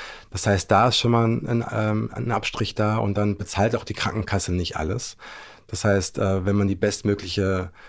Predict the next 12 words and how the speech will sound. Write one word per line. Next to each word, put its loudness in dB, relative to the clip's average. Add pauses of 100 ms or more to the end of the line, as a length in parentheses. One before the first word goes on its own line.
(220)
Versorgung 4
für -2
seine 2 (400)
Kinder 4
haben 6
möchte, 2 (180)
die 2
es 0
ja 6
so 4
nötig 2
haben, -4